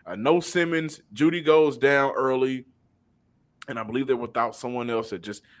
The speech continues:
I can't think of r-, right off the top of my head. You look at the, the Bears game, uh, Montgomery goes down in the first quarter. They are coming in without players, and, <laughs> you know, they, this is just not a good offense,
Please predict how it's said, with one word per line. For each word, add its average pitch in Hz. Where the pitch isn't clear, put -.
I 85
can't 120
think 110
of 98
r-, -
right 95
off 92
the 107
top 92
of -
my 82
head. 76
You 113
look 151
at 139
the, 147
the 117
Bears 170
game, 107
uh, 90
Montgomery 135
goes 151
down 147
in 139
the 135
first 139
quarter. 127
They 127
are 151
coming 151
in 143
without 131
players, 131
and, 185
<laughs> -
you 214
know, 147
they, 185
this 220
is 202
just 208
not 202
a 156
good 175
offense, 147